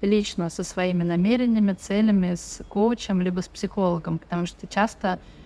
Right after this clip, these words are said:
те проблемы и те ограничения, с которыми люди сталкиваются, они связаны с именно внутренними какими-то ограничениями личности человека,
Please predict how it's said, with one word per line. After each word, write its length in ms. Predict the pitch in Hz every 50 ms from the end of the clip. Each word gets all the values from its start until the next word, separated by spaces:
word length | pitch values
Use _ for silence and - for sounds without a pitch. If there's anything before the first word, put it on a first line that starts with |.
| - - - -
те 80 | 214
проблемы 680 | 202 - 185 180 175 180 190 226 277 277 254 220 196 180
и 20 |
те 380 | - - - 196 185 190 190 185
ограничения, 720 | 180 170 180 185 190 185 175 - - 226 254 262 233 196 180
с 60 | -
которыми 400 | - 185 - 180 175 175 175 175
люди 180 | 185 185 175
сталкиваются, 640 | 170 - - 196 220 285 302 - 254 214 190 - - 175
они 120 | 180 202
связаны 440 | 202 - - 190 190 190 - 185 180
с 120 | - -
именно 260 | 190 190 185 180 175
внутренними 540 | 175 185 202 208 202 - 190 - 175 170 170
какими-то 420 | 175 - - - - 175 175 - 175
ограничениями 800 | 170 170 170 180 180 175 - 208 247 269 254 233 214 196 185
личности 580 | 185 202 202 180 - - 180 170 165 - - -
человека, 680 | - - - 180 175 170 185 208 214 - 220 190 -